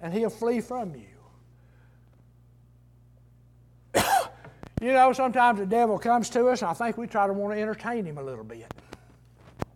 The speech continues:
"Now, what's that you were saying, Satan? Let me hear a little more about that. Some of that didn't sound too bad." No, it says, "Resist him, and he will flee from you."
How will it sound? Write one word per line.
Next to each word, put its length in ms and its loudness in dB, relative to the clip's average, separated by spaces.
"Now, 100 -8
what's 200 -2
that 200 0
you 140 -8
were 80 -4
saying, 320 0
Satan? 440 -4
Let 140 -6
me 100 -4
hear 160 -2
a 80 0
little 160 0
more 220 0
about 340 -4
that. 300 -12
Some 260 -2
of 60 4
that 120 0
didn't 200 -2
sound 300 -4
too 120 -6
bad." 480 -2
No, 160 -8
it 80 -12
says, 200 -6
"Resist 600 -12
him, 140 -20
and 120 -14
he 140 -6
will 140 -6
flee 340 -6
from 400 -12
you." 100 -18